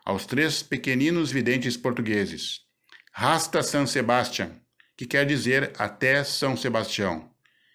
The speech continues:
Este fato foi confirmado, em especial pela irmã Lúcia, e consta no livro do seu confessor na época,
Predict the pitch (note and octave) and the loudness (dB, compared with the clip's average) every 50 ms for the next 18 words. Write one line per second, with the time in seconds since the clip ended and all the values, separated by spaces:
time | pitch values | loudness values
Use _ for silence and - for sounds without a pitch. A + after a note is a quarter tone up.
0 | _ _ _ _ - C#3+ C#3 - - F#3 - D#3+ D#3+ E3+ E3+ F#3 - - D3 C3+ | _ _ _ _ -6 -6 -4 -4 -4 -2 0 2 2 2 2 0 0 0 0 0
1 | - C3+ B2+ B2 C3 A2 G#2 G#2 G#2+ B2 C#3 C#3 C#3+ D3 D3 - - - A#2 A#2+ | 0 0 0 0 0 0 2 2 4 4 4 2 0 -4 -6 -8 -6 -2 -2 0
2 | A#2+ - - A2+ - - B2+ B2+ C#3 C3+ C#3+ C3+ B2 G#2+ A2 A2+ A#2 A2+ B2 C#3 | 0 0 -2 -4 -2 0 2 2 2 2 2 0 0 0 2 2 2 2 2 2
3 | C3 - - - D#2+ - - _ - _ _ - B2 A#2+ A#2+ B2+ B2 C#3+ D#3+ D#3 | 0 0 -2 -6 -10 -12 -16 _ -20 _ _ -8 -8 -4 0 2 2 4 2 2
4 | - D#3+ C3 G#2+ G2 F#2 G#2+ B2+ D3+ D3 D3 C3+ G#2 G#2 - - A2 G#2 A2 B2 | 0 -2 -2 0 0 0 0 0 0 0 0 -2 -4 -4 -4 -4 -4 -2 -2 -2
5 | A#2+ C#3 B2+ A#2+ - C#3+ C#3 C#3+ C#3+ C3+ B2 B2 B2+ B2 - - - - F2 - | -2 -2 -2 -2 0 0 0 2 2 2 2 2 2 2 0 -2 -8 -10 -10 -10